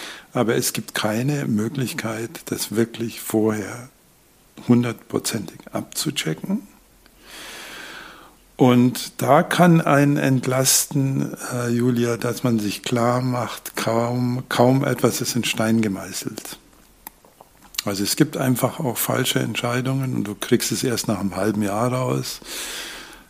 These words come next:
Damit ist dein Leben noch nicht besiegelt, sondern es, du hast an Erfahrung gewonnen und du kannst dann die nächste Entscheidung treffen. So,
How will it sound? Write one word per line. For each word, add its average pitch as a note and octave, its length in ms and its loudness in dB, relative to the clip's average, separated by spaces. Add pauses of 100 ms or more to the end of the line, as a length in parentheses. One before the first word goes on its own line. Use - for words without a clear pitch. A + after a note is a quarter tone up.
(420)
Damit A2+ 460 4
ist - 380 2
dein A2 180 2
Leben A#2 400 4
noch G#2+ 180 -2
nicht G#2+ 260 -2
besiegelt, A2 760 4 (380)
sondern G#2 580 -4
es, - 260 -8
du - 120 -8
hast G#2+ 240 -4
an A#2 160 -2
Erfahrung A#2 560 4
gewonnen C3 520 2
und A2+ 160 -8
du A2 60 -8
kannst - 460 -4
dann A2 220 -2
die G#2+ 80 0
nächste G#2+ 380 0
Entscheidung G#2 600 -4
treffen. - 400 -12 (460)
So, F2 240 -12